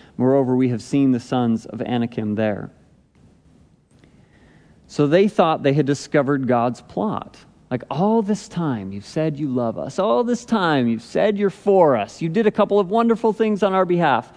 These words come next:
just to set us up for falling into the pit of death in the good land." So this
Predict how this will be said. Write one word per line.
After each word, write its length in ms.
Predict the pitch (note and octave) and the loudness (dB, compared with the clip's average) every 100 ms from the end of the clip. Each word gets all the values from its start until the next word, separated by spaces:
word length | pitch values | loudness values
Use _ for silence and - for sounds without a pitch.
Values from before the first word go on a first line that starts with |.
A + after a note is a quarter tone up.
| - - _ | -20 -20 _
just 540 | A2 A2 E3+ G3 - - | -6 0 0 0 -4 -12
to 80 | |
set 280 | B2 - D3+ | -8 -4 -2
us 160 | D#3+ - | -2 -2
up 440 | A#2 G2+ - - - - - | -2 -2 -8 -20 -20 -20 -18
for 160 | - | -14
falling 420 | G2+ A#2 A#2 A#2 | -4 -2 0 0
into 180 | A2+ A2 | -2 -4
the 120 | G#2+ | -10
pit 200 | F#2 A#2+ | -8 -6
of 140 | A2 G2 | -6 -4
death 460 | A2+ F2 - - - - - | -6 -6 -12 -20 -20 -20 -8
in 100 | G#2 | -4
the 80 | G2 | -4
good 220 | A#2 G#2+ | -4 -4
land." 400 | G#2 E2+ - - _ _ _ _ _ _ _ _ - - - - - - - - - | -6 -10 -14 -20 _ _ _ _ _ _ _ _ -20 -20 -20 -20 -20 -20 -20 -20 -4
So 180 | - G3 | 2 4
this 300 | G#3 - | 2 -2